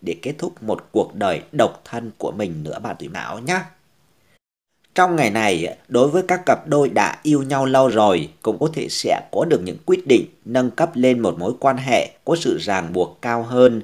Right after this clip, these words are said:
Đôi lứa tính tới chuyện trăm năm, yêu thương nhau đủ độ thì tính tới lúc về chung một nhà để có thể sớm chiều chăm sóc cho nhau, giúp cho tình yêu được thăng hoa,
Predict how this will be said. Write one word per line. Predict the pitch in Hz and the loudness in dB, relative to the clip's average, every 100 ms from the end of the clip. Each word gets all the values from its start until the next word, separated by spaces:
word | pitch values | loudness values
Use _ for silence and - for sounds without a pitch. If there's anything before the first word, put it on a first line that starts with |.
| - - - | -10 -20 0
Đôi | 151 147 | 6 8
lứa | 120 - | 6 4
tính | 156 151 | -2 -2
tới | 156 - | -6 -4
chuyện | 135 107 - | 0 0 -2
trăm | - 131 131 | -8 -6 -4
năm, | 127 120 113 - | -4 -6 -10 -6
yêu | 139 127 | -6 -4
thương | 139 127 | -4 -2
nhau | 127 123 - | 0 -2 0
đủ | 110 71 | 0 2
độ | 127 113 - - - | 2 2 2 -6 -4
thì | 123 104 78 - - - | 2 2 0 -8 -10 -4
tính | 117 147 | -4 -4
tới | 147 | -4
lúc | 175 185 80 | -4 -6 -2
về | 104 85 - | -2 -2 -4
chung | 131 120 | -6 -2
một | 110 85 101 | -2 -2 -4
nhà | 107 92 80 - - - | -2 0 -2 -10 -14 -2
để | 98 - | -2 -2
có | 139 | -6
thể | 104 60 156 160 - | -4 -2 -2 -4 -10
sớm | - 110 156 | -4 -2 -2
chiều | - 123 87 - | 0 2 2 -2
chăm | - 113 | -8 -8
sóc | 110 135 156 - | -8 -8 -10 -4
cho | 131 | -4
nhau, | 117 117 113 107 - - | -2 0 2 0 -4 0
giúp | 170 170 | 0 0
cho | 139 | -2
tình | 113 82 98 | -2 -4 -4
yêu | 113 | -4
được | 95 87 - | -4 -6 -8
thăng | 120 113 | -12 -12
hoa, | 120 117 113 107 | -8 -2 -2 -2